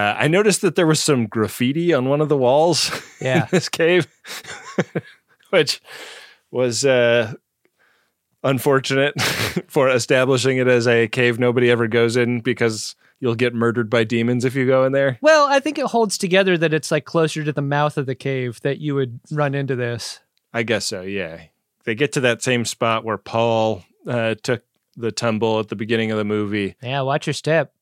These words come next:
Speaker 1: And these kids just, their caving skills are way better than Paul and R J's. Like, they, they don't miss a beat. They, they get down
Speaker 2: I
Speaker 1: this
Speaker 2: think the kids would have been cheaper, too, than Paul was, right?
Speaker 1: Yeah, yeah, you just pay 'em, like, "Oh, like, I'll double your allowance this month if you come on this
Speaker 2: Exactly.
Speaker 1: caving,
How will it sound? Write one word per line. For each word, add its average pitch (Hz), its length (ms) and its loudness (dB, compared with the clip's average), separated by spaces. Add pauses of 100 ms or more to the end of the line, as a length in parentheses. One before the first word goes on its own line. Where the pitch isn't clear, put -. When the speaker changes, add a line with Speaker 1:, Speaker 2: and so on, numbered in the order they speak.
(160)
Speaker 1:
And 233 80 -4
these 262 100 0
kids 254 300 -4
just, 147 300 -4 (160)
their 160 140 0
caving 190 400 2
skills 160 300 0
are 147 100 0
way 123 280 0
better 113 320 2
than 101 140 -6
Paul 98 240 -6
and 92 80 -10
R 92 160 -8
J's. 85 320 -18
Like, 98 180 -4
they, 135 220 0 (260)
they 131 160 -2
don't 147 240 -2
miss 120 220 -2
a 107 40 -10
beat. 104 420 -6
They, 107 240 -6 (160)
they 113 80 -4
get 117 180 -6
down 110 300 -2
Speaker 2:
I 226 80 2
Speaker 1:
this - 40 -6
Speaker 2:
think 294 140 -2
the 277 120 -2
kids 247 300 -2
would 254 100 0
have 220 100 0
been 196 100 0
cheaper, 185 540 0
too, 208 360 0
than 147 180 -4
Paul 180 340 0
was, 135 460 -2 (140)
right? 185 340 0 (280)
Speaker 1:
Yeah, - 60 -4 (280)
yeah, 269 200 0
you 135 160 2
just 165 200 -6
pay 170 180 0
'em, 165 120 2
like, 151 220 2
"Oh, 165 300 4
like, 143 140 2
I'll 143 100 2
double 147 360 2
your 135 180 2
allowance 131 500 0
this 107 220 -8
month 104 320 -4
if - 100 -4
you 113 60 -4
come 156 200 2
on 110 80 -2
this 110 100 -2
Speaker 2:
Exactly. 120 200 -4
Speaker 1:
caving, 113 480 0